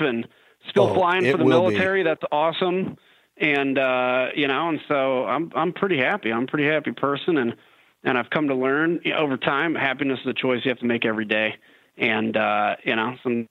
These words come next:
Speaker 1: just continuing on that journey and trying to get closer to my, to God, and, and trying to figure out what that, you know, what each day step is, and, and not plan too far ahead. 'Cause I, I realized, man, you know, I'm forty-one, which is young to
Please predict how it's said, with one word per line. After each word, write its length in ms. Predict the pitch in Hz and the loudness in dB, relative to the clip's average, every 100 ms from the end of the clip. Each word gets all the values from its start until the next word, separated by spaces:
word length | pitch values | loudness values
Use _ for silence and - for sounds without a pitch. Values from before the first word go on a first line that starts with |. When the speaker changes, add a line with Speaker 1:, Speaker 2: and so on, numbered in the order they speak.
| - | -6
Speaker 1:
just 180 | 123 120 | -4 -4
continuing 420 | 131 113 131 123 120 | -4 0 2 2 2
on 120 | 117 | 2
that 180 | 113 113 | 0 -2
journey 420 | 110 113 123 120 | -2 0 0 0
and 280 | 107 104 - | 0 -2 -2
trying 180 | 120 117 | -2 0
to 60 | |
get 140 | 117 - | -2 -2
closer 360 | 120 117 113 | 0 0 0
to 60 | 120 | 0
my, 340 | 113 110 110 113 _ _ _ - | 2 0 0 -4 _ _ _ -6
to 80 | 123 | -2
God, 460 | 120 123 143 143 | 0 0 0 0
and, 180 | 117 110 151 | 0 -2 -2
and 160 | 120 | -2
trying 200 | - 139 | 0 0
to 40 | 127 | -2
figure 260 | 139 123 | -2 0
out 140 | 123 123 | 0 0
what 200 | 123 - | -2 -2
that, 300 | 120 113 113 - | -2 -2 -6 -6
you 100 | 139 | -2
know, 100 | 113 | 0
what 180 | 113 113 - | -2 -4 -4
each 300 | 123 - - | -2 -2 0
day 260 | 123 117 113 - | 0 0 -4 -4
step 220 | 127 110 | -4 -2
is, 260 | 113 123 135 | -2 -2 -2
and, 220 | 107 104 - _ _ _ - | -2 -2 -4 _ _ _ -2
and 100 | 117 | 0
not 180 | 127 - | 0 0
plan 280 | 143 131 120 | 0 0 0
too 120 | 139 - | -2 0
far 280 | 135 113 - | 0 0 -2
ahead. 260 | 123 147 120 | -2 -2 -2
'Cause 140 | 113 | -2
I, 100 | 117 | -2
I 140 | - 117 | -2 -2
realized, 520 | 117 156 135 113 113 | 0 0 0 0 -2
man, 280 | 117 113 113 _ - _ _ _ - | -2 -2 -4 _ -20 _ _ _ -2
you 60 | 135 | -2
know, 60 | |
I'm 100 | 120 | 0
forty-one, 680 | 160 147 131 156 139 113 120 - - | 0 0 2 2 2 0 -2 -8 -6
which 180 | - 123 | -2 0
is 80 | 123 | 2
young 240 | 139 147 | 2 2
to 60 | 143 | 0